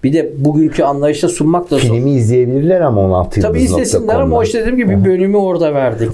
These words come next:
Speaker 2: Orada bir hikaye anlatılıyor, bir örgü var.
Speaker 1: Evet.
Speaker 2: Kısaca bahsedelim, kapatalım.
Speaker 1: Tabii. Yani orada söylediğim gibi diyor ki, "Siz ev-, bizler melek diye zannettikleriniz ya da melekler kim?" Yani o tabirle söyleyeyim, böyle bir de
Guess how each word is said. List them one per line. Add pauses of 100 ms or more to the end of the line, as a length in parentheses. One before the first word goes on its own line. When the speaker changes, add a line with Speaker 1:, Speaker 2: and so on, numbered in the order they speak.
Speaker 2:
Orada
bir
hikaye
anlatılıyor,
bir
örgü
var. (340)
Speaker 1:
Evet. (100)
Speaker 2:
Kısaca
bahsedelim,
kapatalım. (300)
Speaker 1:
Tabii. (460)
Yani
orada
söylediğim
gibi
diyor
ki,
"Siz
ev-,
bizler
melek
diye
zannettikleriniz (420)
ya
da
melekler
kim?" (360)
Yani
o
tabirle
söyleyeyim,
böyle
bir
de